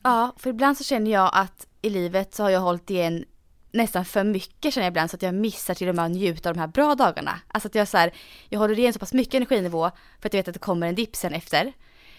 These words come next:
Eh, och då blir det så, då blir det så här bara slentrian och bara så här lö-, så här medelnivå hela tiden. Och då får jag som inga kickar i livet och inget så här händer.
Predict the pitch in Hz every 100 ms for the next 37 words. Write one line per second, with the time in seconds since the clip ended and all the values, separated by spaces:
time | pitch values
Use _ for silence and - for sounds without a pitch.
0 | - - - - 190 180 175 - 190 254
1 | - 185 180 190 185 254 254 - 185 180
2 | 175 170 180 180 190 185 185 185 175 170
3 | 175 196 196 - 175 175 185 208 175 170
4 | 170 180 220 214 208 175 165 - 269 294
5 | 320 220 - _ _ _ 208 262 269 247
6 | 214 - 247 277 349 - 175 165 - 175
7 | 151 175 - - 214 247 285 185 180 156
8 | 151 160